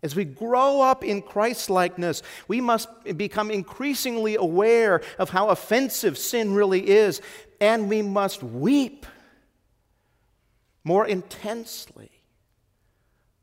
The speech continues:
over that sin that still remains in us. And so you see, the essence of godly weeping is having a real,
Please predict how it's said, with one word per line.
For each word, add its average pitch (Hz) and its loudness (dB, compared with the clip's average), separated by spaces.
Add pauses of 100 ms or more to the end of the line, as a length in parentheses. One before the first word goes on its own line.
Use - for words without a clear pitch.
over 165 -6
that 160 -6
sin 175 -8
that 139 -10
still 165 -12
remains 131 -12
in 101 -18
us. - -20 (2000)
And - -20
so - -12
you 180 -8
see, 214 -6
the 175 -2
essence 202 -2
of 147 -6
godly 165 -2
weeping 147 -4 (340)
is 151 -4
having 175 2
a 170 2
real, 214 0